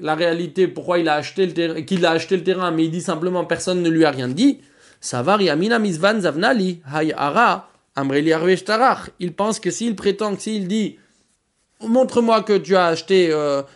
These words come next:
si, si je leur dis, voilà, j'ai acheté le terrain, ils vont me dire, montre-moi la preuve, montre-moi le shtar, le contrat que tu as reçu, l'acte de vente que tu as reçu au moment de l'achat. » Hilkar limale anan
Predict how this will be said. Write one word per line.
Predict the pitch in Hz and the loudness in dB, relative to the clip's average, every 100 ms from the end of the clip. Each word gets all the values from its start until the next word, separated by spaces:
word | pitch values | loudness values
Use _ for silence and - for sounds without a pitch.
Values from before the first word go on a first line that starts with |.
| _ | _
si, | - 240 208 | -4 0 0
si | 254 247 | 0 2
je | |
leur | 233 196 | 2 2
dis, | 208 | 0
voilà, | 190 175 170 | 0 2 2
j'ai | 175 | 0
acheté | 165 - | -2 0
le | 190 | -2
terrain, | 160 151 175 277 - - _ | 0 0 2 2 0 -10 _
ils | 170 | -4
vont | 170 | -2
me | 160 165 | 0 2
dire, | 247 269 240 - - _ _ | 4 6 4 -2 -18 _ _
montre-moi | 143 175 185 - 196 | -2 0 0 0 2
la | 220 | 2
preuve, | - 285 285 175 | 2 2 2 0
montre-moi | 180 180 196 | -6 -4 -2
le | 202 208 | 0 0
shtar, | - 294 285 170 135 _ | 0 0 0 -2 -8 _
le | - 151 | -10 -8
contrat | 180 165 214 | -6 -6 -4
que | |
tu | 190 | -2
as | |
reçu, | 170 170 - 180 | -2 -2 -4 -6
l'acte | 202 180 - | -2 -2 -2
de | 165 | 0
vente | 196 247 277 | 2 2 -2
que | - | -4
tu | 151 | -4
as | 160 | -2
reçu | 165 196 | -2 -2
au | 190 | -2
moment | 151 160 | -2 -2
de | 170 | 0
l'achat. » | 185 - 285 - _ _ _ _ _ _ - | 0 2 0 -2 _ _ _ _ _ _ 4
Hilkar | 311 196 180 208 | 4 6 2 2
limale | 277 285 285 | 2 4 4
anan | 285 269 285 269 214 | 4 2 2 2 0